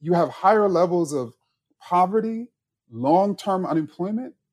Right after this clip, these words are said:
you're gonna have higher levels of violent crime. Whether you're talking about a white community, a neighborhood with higher levels of violent crime, a, a Latinx, a Black. So we know statistically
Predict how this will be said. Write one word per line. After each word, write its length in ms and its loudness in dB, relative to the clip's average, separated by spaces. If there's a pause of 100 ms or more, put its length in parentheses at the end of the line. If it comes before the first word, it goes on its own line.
(560)
you're 160 4
gonna 160 4
have 180 2
higher 320 0
levels 320 0
of 100 -6
violent 300 -4
crime. 380 -10
Whether 180 -2
you're 120 2
talking 340 0
about 220 -4
a 80 -4
white 380 0
community, 640 -6
a 60 -4
neighborhood 580 2
with 140 -2
higher 300 2
levels 300 -2
of 80 -8
violent 360 0
crime, 420 -6 (400)
a, 60 2
a 200 0
Latinx, 720 2
a 40 -4
Black. 420 -4
So 140 4
we 240 2
know 420 4
statistically 1120 -8